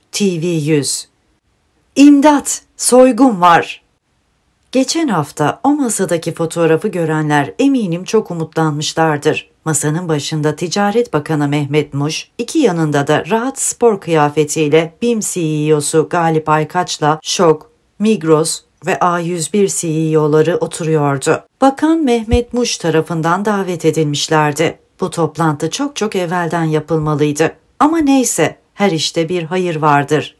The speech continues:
Geç olsun güç olmasın diyerek kendimizi teselli ettik ve rasyonel davranmaya çalıştık. Toplantıdan sonra bir açıklama yapılmadı elbette. Ertesi gün Şok Marketler C E O'su Uğur Demirel, aralarında un,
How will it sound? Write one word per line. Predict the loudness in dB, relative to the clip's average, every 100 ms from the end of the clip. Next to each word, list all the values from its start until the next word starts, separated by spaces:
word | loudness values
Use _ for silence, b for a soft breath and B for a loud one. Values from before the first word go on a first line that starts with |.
| -2
Geç | 0 2
olsun | 0 0 -2 -6
güç | -6 -2
olmasın | -2 0 -4 -4 -4
diyerek | 0 0 2 0 -4
kendimizi | -6 -4 -2 -2 -2 -4
teselli | -6 -4 -2 -2 -2 2 2
ettik | 0 -2 -4 -2 -2
ve | 2
rasyonel | 2 0 -4 -2 0 2
davranmaya | 2 2 0 0 -2 -2
çalıştık. | -2 -2 -2 -2 -2 -6 _ _
Toplantıdan | -2 0 4 2 2 2 2 2
sonra | 2 2 2 2
bir | 2
açıklama | 2 0 0 0 0
yapılmadı | -2 -2 -2 0 2
elbette. | 2 2 2 0 0 -2 -2 _ -2
Ertesi | 0 0 -2 -2 -2
gün | -2 -2
Şok | 0 -2 -2
Marketler | -2 -4 0 0 2 2 2
C | -2 -2
E | 0 2
O'su | 0 2 -2 0
Uğur | -2 0 2
Demirel, | 0 2 2 2 2 0
aralarında | 2 4 4 2 2 2 2
un, | 0 -2 -2